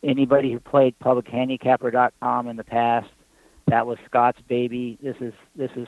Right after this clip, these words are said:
sort of the, the next generation public handicapper contest site he's working on,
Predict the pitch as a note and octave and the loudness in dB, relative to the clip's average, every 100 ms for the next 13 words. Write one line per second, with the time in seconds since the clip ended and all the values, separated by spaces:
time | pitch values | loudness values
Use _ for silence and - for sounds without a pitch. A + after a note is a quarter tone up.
0 | - B2+ A#2+ A2 A2+ A2 G#2 - _ _ | -4 -2 -2 0 2 2 0 -6 _ _
1 | _ _ _ - A#2 B2+ C3+ - C#3+ B2 | _ _ _ -4 -4 -2 -8 -4 -4 0
2 | A#2+ A#2+ B2+ B2+ A#2 B2 A#2+ A2+ A#2+ A#2+ | 2 2 0 -6 -4 -2 -2 -2 -4 -4
3 | A2+ A#2+ A#2 A2+ A2 - _ _ _ _ | 0 0 2 -2 -6 -10 _ _ _ _
4 | B2 A#2+ - A2+ A2+ A#2+ G#2+ G#2+ - G#2+ | -4 -4 -2 -2 0 0 0 0 -6 -10
5 | G#2+ G#2 G2+ | -8 -10 -10